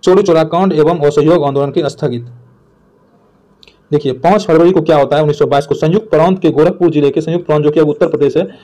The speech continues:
गोरखपुर जिले के चौरी चौरा नामक स्थान पर तीन हजार किसानों ने कांग्रेस जुलूस पर पुलिस द्वारा गोली चलाने से नाराज भीड़ ने पुलिस थाने पर हमला करके आग लगा दी, जिसमें बाईस पुलिसकर्मी मारे गए। इस घटना से व्यथित, व्यथित होकर गांधी जी ने बारह फरवरी उन्नीस सौ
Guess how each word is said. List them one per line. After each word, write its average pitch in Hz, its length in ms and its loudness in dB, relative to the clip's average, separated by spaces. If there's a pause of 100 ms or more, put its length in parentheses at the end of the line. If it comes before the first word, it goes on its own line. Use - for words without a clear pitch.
(200)
गोरखपुर 185 480 0
जिले 147 260 0
के 180 460 -4 (160)
चौरी 180 200 4
चौरा 170 180 2
नामक 151 280 0
स्थान 147 220 -2
पर 160 100 2
तीन 208 360 -2
हजार 165 260 2
किसानों 160 320 -4
ने 156 100 0
कांग्रेस 156 380 2
जुलूस 156 280 0
पर 185 180 0 (380)
पुलिस 196 220 0
द्वारा 165 180 2
गोली 156 220 2
चलाने 151 320 0
से 151 120 -2
नाराज 156 360 0
भीड़ 143 220 -2
ने 160 100 -2
पुलिस 180 380 -2
थाने 156 260 -2
पर 156 140 0
हमला 156 280 -2
करके 175 340 -4 (500)
आग 165 220 2
लगा 127 180 2
दी, 127 120 -4
जिसमें 147 300 -4
बाईस 175 260 0
पुलिसकर्मी 156 400 0
मारे 143 280 0
गए। 120 220 -6 (300)
इस 190 120 2
घटना 165 300 -2
से 165 100 0
व्यथित, 151 360 0
व्यथित 156 300 0
होकर 147 200 2
गांधी 160 300 0
जी 151 80 0
ने 151 100 0
बारह 147 260 0
फरवरी 151 340 0
उन्नीस 139 220 -8
सौ 151 160 2